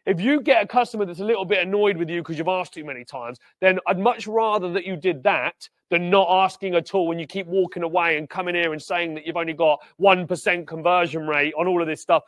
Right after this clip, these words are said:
when we're promising you a return on investment. Yeah? 'Cause you don't get anywhere in life giving up in anything that you do. Yeah? So when you're in a sales appointment, you don't give up,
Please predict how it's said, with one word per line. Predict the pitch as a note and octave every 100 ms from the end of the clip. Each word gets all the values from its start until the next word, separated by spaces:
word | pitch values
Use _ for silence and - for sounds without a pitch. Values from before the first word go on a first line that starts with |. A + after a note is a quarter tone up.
| _ -
when | E3
we're | F#3+ G3
promising | - F3+ E3+ F3 E3
you | D#3
a |
return | D3+ F#3 F3 E3
on | D3
investment. | D3+ E3+ - F#2+ _ _ _ _ -
Yeah? | D3+ G3 - _
'Cause | F3 D#3+
you |
don't | B3 C4+ F#3+
get | A#3+ G#3
anywhere | A#3+ G#3+ E3+ D3 C3
in | B2+
life | B2 B2 D#3 _ _ _
giving | A3 F3+ F3
up | D#3+ - _ _ _ _ _ _ _ -
in | G3+
anything | A3+ A3+ F3+ D#3+ C3+ -
that | C3+
you | C3 A#2+
do. | A2+ F2 _ _ _
Yeah? | C#3 F3 G#3+
So | F3+ G3
when | G3+
you're | G3+ C4
in |
a | D4
sales | - B3 A#3 E3
appointment, | D3+ C#3 D3
you | E3 F3 G#3
don't | A#3 A#3+
give | D#3 C3
up, | G#2+ E3+ A3+